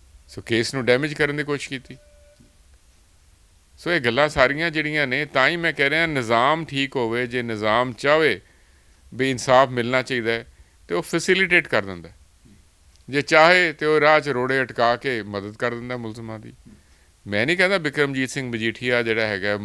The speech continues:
ਬਈ ਉਹਨੇ, ਉਹ ਕਸੂਰਵਾਰ ਹੈ। ਕਸੂਰਵਾਰ ਤਾਂ ਅਦਾਲਤ ਜਦੋਂ ਉਹਨੂੰ ਕਸੂਰਵਾਰ ਠਹਿਰਾਏਗੀ ਉਦੋਂ ਹੋਏਗੀ,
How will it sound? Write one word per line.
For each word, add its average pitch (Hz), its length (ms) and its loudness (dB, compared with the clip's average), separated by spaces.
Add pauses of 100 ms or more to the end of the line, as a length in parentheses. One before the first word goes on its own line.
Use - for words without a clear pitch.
(280)
ਬਈ 107 220 -6
ਉਹਨੇ, 110 520 -4
ਉਹ 101 100 -10
ਕਸੂਰਵਾਰ 110 680 -2
ਹੈ। 82 140 -12 (260)
ਕਸੂਰਵਾਰ 123 500 -2
ਤਾਂ 131 160 0
ਅਦਾਲਤ 123 340 2
ਜਦੋਂ 123 360 -6 (680)
ਉਹਨੂੰ 123 260 -4
ਕਸੂਰਵਾਰ 123 580 -2
ਠਹਿਰਾਏਗੀ 120 420 2
ਉਦੋਂ 139 240 0
ਹੋਏਗੀ, 107 420 -2